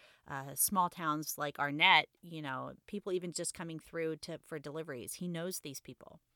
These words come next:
He's distraught when he hears that they've died. Uh,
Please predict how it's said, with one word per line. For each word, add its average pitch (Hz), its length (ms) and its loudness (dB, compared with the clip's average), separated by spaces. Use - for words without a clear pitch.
He's 202 300 2
distraught 175 600 6
when 170 180 -10
he 160 180 -10
hears 160 340 -6
that - 180 -10
they've 147 200 -8
died. 151 520 -2
Uh, 139 280 -6